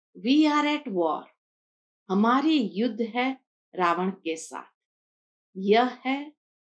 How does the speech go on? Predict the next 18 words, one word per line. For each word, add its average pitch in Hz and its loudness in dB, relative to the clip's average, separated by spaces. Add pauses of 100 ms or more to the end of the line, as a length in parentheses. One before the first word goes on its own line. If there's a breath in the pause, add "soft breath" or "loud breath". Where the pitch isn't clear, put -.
नंबर 185 0
वन 208 -2
दुश्मन। 196 -2 (1080)
राम 254 2
संप्रदाय 196 0
ने 185 -8 (340)
रावण 226 2
संप्रदाय 175 -2
पर 220 -8 (180)
जीत 247 -6
पाई 156 -2
है 220 -6 (260)
श्रीमत 175 -4
से। - -18 (1040)
बाप 175 2
सर्वशक्तिमान 285 -2
है 226 -2
ना 220 -4